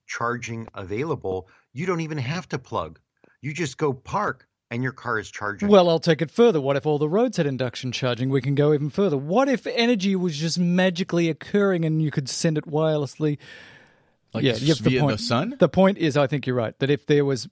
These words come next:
Speaker 2: if in somewhere like Culver City, high density, lots of, uh, Tesla owners there,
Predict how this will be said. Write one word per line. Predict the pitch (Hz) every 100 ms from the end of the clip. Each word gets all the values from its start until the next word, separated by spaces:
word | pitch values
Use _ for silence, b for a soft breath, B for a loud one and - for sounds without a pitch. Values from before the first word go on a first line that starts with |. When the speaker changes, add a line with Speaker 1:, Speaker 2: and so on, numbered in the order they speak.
| _
Speaker 2:
if | 151 143
in | 165 165 135
somewhere | - 196 190 180 160
like | 143 131
Culver | - 156 135
City, | 123 139 123 113 _
high | - 175 175
density, | 151 139 131 131 123 b b
lots | 147 165 -
of, | 151 117 -
uh, | 143 131 131 123 120 - - _ -
Tesla | 160 147 147
owners | 143 135 123 104
there, | 120 113